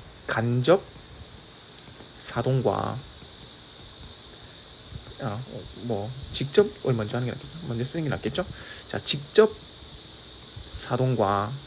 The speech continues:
그다음에 간접 사동을 구분하는 거예요. 자, 그러니까 직접 사동은 뭐냐면 엄마가 직접 동생이, 동생은 가만히 있고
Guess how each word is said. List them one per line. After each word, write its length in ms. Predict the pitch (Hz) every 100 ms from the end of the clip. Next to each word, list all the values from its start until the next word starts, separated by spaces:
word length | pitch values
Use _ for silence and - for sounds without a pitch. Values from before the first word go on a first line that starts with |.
| - - - - - -
그다음에 260 | - 113 127 -
간접 540 | - 113 120 135 180 - - - - - - - - - - - -
사동을 580 | - - 131 110 120 220 - - - - - - - - - - - - - - - - - - - - - - -
구분하는 440 | 175 151 117 104
거예요. 200 | 90 - - - - - - - - -
자, 120 | 107
그러니까 240 | - 165 117
직접 440 | - - - -
사동은 460 | - - - - 370
뭐냐면 420 | 247 196 165 120 117 107 92 107 - - - - -
엄마가 800 | - 214 240 254 214 107 110 101 120 - -
직접 420 | - 151 143 175 - - - - - - -
동생이, 480 | 127 139 190 170 - -
동생은 360 | 123 139 190
가만히 320 | 139 104 120
있고 280 | 160 107 139